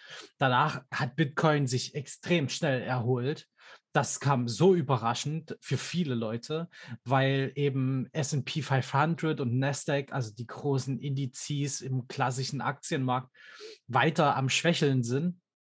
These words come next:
und viel länger gebraucht haben, um ansatzweise sich zu erholen. Und Bitcoin war zack wieder auf Normalstand und hat dann halt übers Wochenende, übers letzte auch noch weiter angest-, also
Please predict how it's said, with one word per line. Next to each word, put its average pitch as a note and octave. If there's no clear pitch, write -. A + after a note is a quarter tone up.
und E3
viel F3
länger D#3
gebraucht C3
haben, C3+
um A#2+
ansatzweise A#2+
sich A#2
zu -
erholen. C3
Und B2+
Bitcoin C#3
war A#2
zack -
wieder C3+
auf A#2
Normalstand B2+
und G3+
hat D3+
dann D3
halt D3+
übers C#3+
Wochenende, C#3
übers B2+
letzte C3+
auch B2+
noch B2+
weiter C3+
angest-, A#2+
also A#2